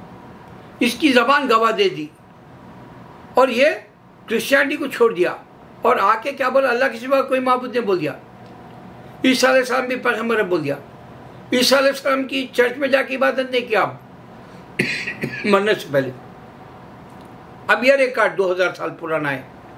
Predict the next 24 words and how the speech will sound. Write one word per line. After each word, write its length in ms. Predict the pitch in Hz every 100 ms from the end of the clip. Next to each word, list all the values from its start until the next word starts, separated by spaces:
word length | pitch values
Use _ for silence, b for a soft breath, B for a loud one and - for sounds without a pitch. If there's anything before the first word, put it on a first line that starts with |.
| -
चौदह 260 | 190 196 208
सौ 180 | 208 165
साल 140 | 185
पुराना 380 | 175 165 160 151
है, 160 | 131 - - -
हजार 200 | 175 202
साल 180 | 190 185
पुराना 360 | 180 175 165 160
है, 140 | 151
चार 200 | 151 175
सौ 140 | 175 185
साल 160 | 180
पुराना 380 | 180 160 160 147
है। 80 | 135 - - - - - - - - - - - - -
वो 80 | 233
तो 120 | 311
मर 160 | 311 311
गया, 260 | 349 - - _ _ - - - - - - - - 202
पर 60 |
गवाह 340 | 170 233 320 330
क्या 200 | 320 294
होगी? 320 | 254 269 262
जबान 380 | 196 196 196 156
होगी। 260 | 147 135